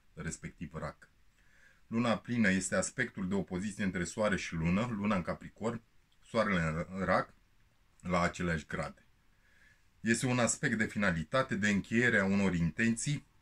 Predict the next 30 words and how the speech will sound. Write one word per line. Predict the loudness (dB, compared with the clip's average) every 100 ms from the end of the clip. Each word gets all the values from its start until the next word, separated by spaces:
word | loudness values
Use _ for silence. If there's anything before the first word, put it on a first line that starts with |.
| -6
proiecte | 0 0 0 -2
începute | -2 -2 -4 -6
cu | -6
șase | -4 -2 0 0
luni | 0 4 4
în | 4
urmă, | 2 -4 -12 -20 _ _ _ -20 -20 -20 -20 -18 -8
atunci | -6 -4 -2
când | 2
a |
avut | 2 4
momentul | 4 6 4 2 0 -6 -6
de | -6 -2
lună | 2 2
nouă | 2 2 2
în | 0
Capricorn. | -4 -8 -14 -10 -10 -10 -20 -20 -20 -20 -20 -20 -20 -20 -20 -14
Este | -2 0 2 4 6 4 0 -10 -4
o | -2
descărcare | 2 2 2 -2 2 2 4
masivă | 4 2 0 0 0 -2 -2 -10 -20 -16
de | -12 -6
energie, | 0 0 0 -4 -2 0
mai | 2 0
ales | 0 -4
că | -4
luna | -2 0 0
ca-, | 0 -4 -4
în | -4 0 0
Capricorn | 0 -4 -4 -8 -4 -2 -4